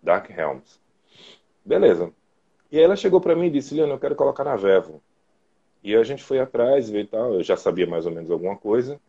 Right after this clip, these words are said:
E aí acontece o seguinte, se for colocar na Vevo, é um streaming à parte para videoclipes, né? Tem aquele selo, muita gente olha e diz, "Ah, é Vevo, é selo de qualidade, não sei o quê."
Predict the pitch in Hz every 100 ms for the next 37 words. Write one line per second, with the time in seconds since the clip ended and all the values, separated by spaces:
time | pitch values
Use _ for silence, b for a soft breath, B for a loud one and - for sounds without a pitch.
0 | _ _ _ _ _ _ _ - 180 190
1 | 196 180 185 185 175 202 147 113 - -
2 | - 220 220 175 - 107 80 80 104 90
3 | 76 76 _ _ _ _ _ _ _ _
4 | _ 117 131 131 - 117 135 143 147 135
5 | - 98 90 - 135 147 - - 98 107
6 | 104 104 131 131 92 78 _ - _ 80
7 | 82 101 _ _ - 110 127 117 117 -
8 | 113 107 117 110 117 - 107 107 113 143
9 | 131 107 117 135 107 101 95 - 127 127
10 | - 131 123 95 92 98 98 85 85 90
11 | 95 - 87